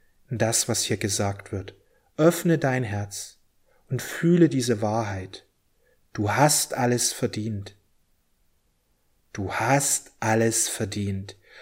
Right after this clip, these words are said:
Du darfst alles empfangen. Und du wirst auch alles empfangen. Vertraue dem Universum.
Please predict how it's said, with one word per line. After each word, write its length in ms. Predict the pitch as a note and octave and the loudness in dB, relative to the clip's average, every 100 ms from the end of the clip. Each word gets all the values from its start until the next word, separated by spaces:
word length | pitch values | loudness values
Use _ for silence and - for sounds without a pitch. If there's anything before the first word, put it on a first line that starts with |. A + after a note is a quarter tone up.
| - - | -20 -12
Du 100 | G2+ | -10
darfst 800 | G2+ A#2 A2+ C3+ - - - - - | -2 2 6 6 6 0 -2 -4 -2
alles 420 | A2+ A#2 A2+ - | 2 4 2 -2
empfangen. 840 | A2 A2 - G#2+ G#2+ G2+ F#2 G2 _ _ _ - - - | -4 -6 -4 -2 -2 -6 -8 -14 _ _ _ -20 -20 -20
Und 200 | - A2 | -12 0
du 180 | A#2+ A2 | 0 4
wirst 340 | C#3 E3+ - | 6 6 4
auch 220 | C3+ A#2 - | 0 -2 -2
alles 380 | A2+ G#2 G#2 | -2 0 -2
empfangen. 720 | - G#2 G2 - G2+ F#2+ F#2 G2+ _ _ _ _ _ _ _ | -4 -8 -8 -6 -6 -6 -10 -16 _ _ _ _ _ _ _
Vertraue 800 | - - G#2 - A2+ A2 A#2 A#2+ | -16 -10 -6 -4 -2 4 6 4
dem 220 | A#2 A2+ | 4 0
Universum. 960 | A2 A2 A2 G2+ G2+ G2+ - G2 F#2 G2 | 0 -2 -2 -2 -4 -2 -4 -4 -8 -14